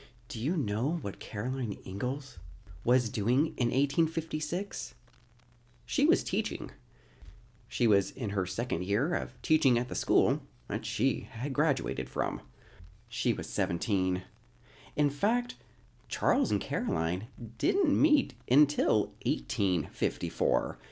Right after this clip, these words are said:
with Charles being a strapping eighteen-year-old lad and Caroline a fifteen-year-old, still in school,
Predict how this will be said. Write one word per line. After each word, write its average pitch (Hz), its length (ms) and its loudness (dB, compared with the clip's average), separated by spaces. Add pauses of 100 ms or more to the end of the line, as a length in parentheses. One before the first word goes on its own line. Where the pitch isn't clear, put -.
(320)
with 113 200 2
Charles 139 440 4
being 127 400 2
a 85 260 0
strapping 113 800 0
eighteen-year-old 127 880 6
lad 151 400 4 (260)
and 117 160 2
Caroline 143 680 2 (120)
a 214 80 -2
fifteen-year-old, 78 960 -4 (340)
still 85 300 -4
in 107 140 2
school, 80 600 -2